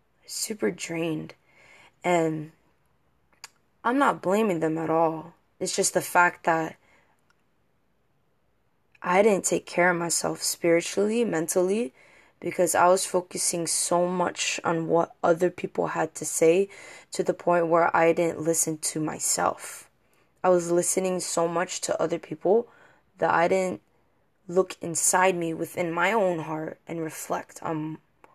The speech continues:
what I had to say, on what I was thinking.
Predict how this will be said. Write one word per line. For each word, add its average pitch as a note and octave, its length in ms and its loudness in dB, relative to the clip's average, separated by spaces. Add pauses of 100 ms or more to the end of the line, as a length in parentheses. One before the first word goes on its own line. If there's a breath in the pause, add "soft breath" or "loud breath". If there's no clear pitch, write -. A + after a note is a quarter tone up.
(120)
what E3 220 -4
I F3 160 0
had E3+ 260 -8
to D#3+ 80 -12
say, D#3+ 400 -10 (1300 soft breath)
on D#3+ 180 -8
what E3 240 -2
I E3 140 -2
was D#3+ 240 -4
thinking. E3+ 480 -14